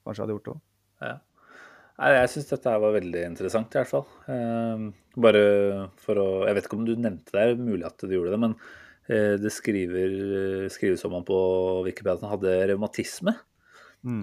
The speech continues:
Speaker 2: Eh, hvilket, eh, førte til at han, eh, gikk med baggy shortser, så han kunne få plass til, eh, The Long Johns, det er vel da,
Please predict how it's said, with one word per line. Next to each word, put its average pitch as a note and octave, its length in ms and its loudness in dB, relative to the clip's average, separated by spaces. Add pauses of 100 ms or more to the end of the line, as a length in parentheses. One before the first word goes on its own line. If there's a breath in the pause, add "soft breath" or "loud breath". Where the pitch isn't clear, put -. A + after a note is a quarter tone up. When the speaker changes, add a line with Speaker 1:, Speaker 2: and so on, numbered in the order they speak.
Speaker 2:
Eh, A2 680 2
hvilket, G#2 420 -4 (160)
eh, G#2+ 160 0
førte G2 180 -2
til F#2 80 0
at - 80 -6
han, F#2+ 200 -4 (100)
eh, F#2+ 240 -6
gikk - 180 -8
med G2 140 -6
baggy F2+ 280 -2
shortser, - 680 -4
så A2+ 180 -8
han G#2 140 -8
kunne G2 260 -4
få G#2 180 -2
plass - 280 -4
til, F#2 320 -4
eh, F2+ 240 -6 (580 loud breath)
The A2+ 80 2
Long G2+ 360 4
Johns, A2+ 440 2
det G#2 120 4
er F#2+ 100 4
vel F#2+ 160 0
da, F#2 80 4